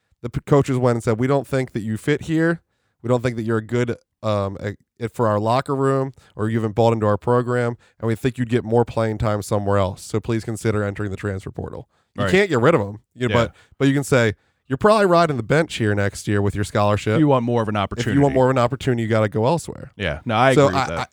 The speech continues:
Speaker 1: I, and we'll never know. They're not gonna, they're not gonna put that list out. I wish they would.
Speaker 2: Right.
Speaker 1: Wish they'd just be like, you know, "These eight players have been asked to leave," so it wouldn't look so bad, because
Speaker 2: <laughs>
Speaker 1: every time that someone enters, enters a transfer portal, people are gonna act like the sky's falling.
Speaker 2: Yeah.
Speaker 1: But some of those, uh,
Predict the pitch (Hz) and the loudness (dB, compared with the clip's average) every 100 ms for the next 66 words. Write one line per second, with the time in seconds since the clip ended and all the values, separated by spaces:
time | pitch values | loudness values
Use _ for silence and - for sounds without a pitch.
0 | - 139 143 156 156 143 123 143 110 110 | -2 0 2 2 2 0 0 0 -2 -2
1 | 147 170 180 156 127 143 147 147 131 135 | 2 2 2 -2 0 -2 -2 -2 -2 -2
2 | 117 117 - 113 110 151 - 101 113 101 | 0 -2 0 0 2 2 0 0 0 0
3 | - _ 82 85 151 151 135 117 135 123 | -6 _ -4 0 2 2 0 0 2 4
4 | 113 110 _ _ _ - 143 123 104 _ | 2 0 _ _ _ -6 2 2 2 _
5 | _ _ _ 123 143 139 - 139 139 - | _ _ _ -6 -4 -4 -4 -4 -4 0
6 | 143 135 127 113 117 120 123 113 117 131 | 2 4 2 0 0 2 2 2 0 0
7 | 117 98 120 127 120 127 - - 117 107 | 0 0 2 2 2 0 0 4 4 4
8 | 110 98 107 117 104 98 - - 156 156 | 0 0 -2 -4 -4 -8 -10 -2 0 2
9 | 175 165 - 170 156 127 147 143 143 131 | 2 0 2 2 2 -2 -2 0 0 -2
10 | 120 - 139 127 117 - 175 - 117 - | -4 -2 -2 -2 -4 -2 -2 0 -2 0
11 | 110 104 147 131 123 123 117 98 - 147 | 0 0 -2 -2 -2 -2 -4 -12 -4 0
12 | 151 135 - 98 101 - - 90 80 78 | 0 0 -2 -4 -6 -20 -10 -8 -6 -4
13 | 151 175 196 180 143 156 - - 127 | -2 0 0 2 0 -2 -8 -6 -6